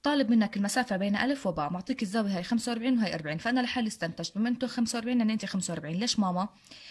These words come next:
لأنه الطيارة بشكل موازي بتطير مع البحر، تمام؟ فهذا قاطع لهما، فالزاوية خمسة وأربعين مع هاي الخمسة وأربعين صاروا تبادل،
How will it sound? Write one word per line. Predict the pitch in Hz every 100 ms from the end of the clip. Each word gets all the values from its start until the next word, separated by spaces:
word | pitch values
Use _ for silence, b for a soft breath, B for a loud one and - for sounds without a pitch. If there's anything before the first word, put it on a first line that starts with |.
| B B
لأنه | 190 208
الطيارة | - - 233 269 254 - _
بشكل | - - 269 254
موازي | 247 190 165
بتطير | 160 - 160 160 - -
مع | 190 185
البحر، | 160 - 160 - - _ _ _ _
تمام؟ | 175 185 269 - B B
فهذا | 220 262 247
قاطع | 247 262 262 294
لهما، | 277 196 180 185 _
فالزاوية | 202 185 269 277
خمسة | 247 254 -
وأربعين | 208 180 180
مع | 190
هاي | 240
الخمسة | 262 262 233 208
وأربعين | 185 190 202 226 b b
صاروا | 247 262
تبادل، | 269 226 180 160 156